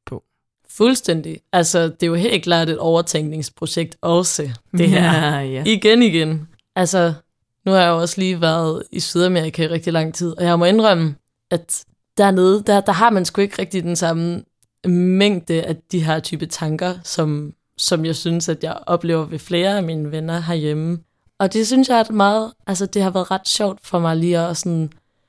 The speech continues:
Speaker 2: mærke ind i den forskel med, hvor kompliceret man også kan vælge at gøre det.
Speaker 1: Mm.
Speaker 2: Fordi, altså, konklusionen kunne jo også bare være,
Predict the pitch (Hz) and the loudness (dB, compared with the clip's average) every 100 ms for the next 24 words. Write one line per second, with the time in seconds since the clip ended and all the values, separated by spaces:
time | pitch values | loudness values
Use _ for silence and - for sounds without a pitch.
0 | _ - 175 170 170 185 220 214 180 202 | _ 0 2 4 2 2 -2 -2 2 2
1 | 175 180 170 - 180 180 202 - 170 160 | 4 2 0 0 0 0 -2 -4 -4 -2
2 | 156 160 165 175 - _ 170 165 165 165 | -2 -2 -2 -4 -8 _ -8 -2 0 0
3 | 160 _ _ - 180 165 190 165 - 240 | -4 _ _ -8 -4 -2 -2 -2 2 4
4 | 208 165 160 147 _ _ - 175 170 - | 4 2 0 -6 _ _ -4 -2 -2 -2
5 | 170 - - 175 170 175 226 233 170 - | -4 -4 -4 -2 0 0 -2 -4 -6 -4
6 | 170 202 233 175 151 _ 170 165 156 147 | -2 -2 -4 -6 -10 _ -6 -4 -4 -6
7 | 147 _ _ - 190 196 196 196 - - | -10 _ _ -2 2 4 4 2 -6 -20
8 | _ _ - 185 - 185 - 185 185 233 | _ _ -4 -2 0 -2 -2 -2 2 2
9 | 214 185 175 185 175 170 170 | 2 2 2 2 2 4 2